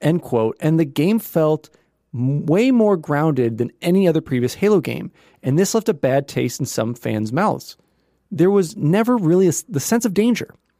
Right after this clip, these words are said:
throughout the game for humanity. Instead, the players were simply trying to save Cortana,"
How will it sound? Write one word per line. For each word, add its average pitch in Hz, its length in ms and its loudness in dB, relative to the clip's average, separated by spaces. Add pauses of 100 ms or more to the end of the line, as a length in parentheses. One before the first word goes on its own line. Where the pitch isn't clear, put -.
throughout 160 220 0
the 180 80 -4
game 123 280 0
for 131 120 -2
humanity. 156 560 0 (380)
Instead, 226 320 0
the 277 80 -2
players 185 360 2
were 156 60 -2
simply 156 480 0
trying 196 380 -2
to 208 100 0
save 160 300 0
Cortana," - 640 -4